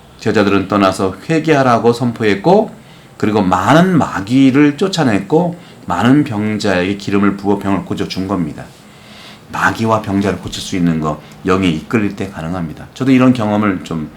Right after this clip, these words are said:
본당 신부하니까 경험을 좀 합니다. 아픈 분들 가서 정말 주님께서 받은 축복을 주시고, 드리고, 정말 그, 기도해드리면 그런 경험을 가지고 있어요.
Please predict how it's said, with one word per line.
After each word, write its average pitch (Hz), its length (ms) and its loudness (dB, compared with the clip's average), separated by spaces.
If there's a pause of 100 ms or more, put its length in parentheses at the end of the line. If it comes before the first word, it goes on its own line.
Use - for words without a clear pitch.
(240)
본당 120 320 4
신부하니까 110 580 0
경험을 92 340 0
좀 85 140 -6
합니다. 95 380 -4 (500)
아픈 117 300 2
분들 107 200 0
가서 98 460 -2 (300)
정말 92 340 0
주님께서 85 840 -2
받은 82 420 -6
축복을 139 440 0
주시고, 123 440 -8
드리고, 160 520 0 (340)
정말 117 400 2
그, 90 560 0
기도해드리면 123 1000 0 (680)
그런 147 160 6
경험을 117 340 0
가지고 104 300 -8
있어요. - 260 -12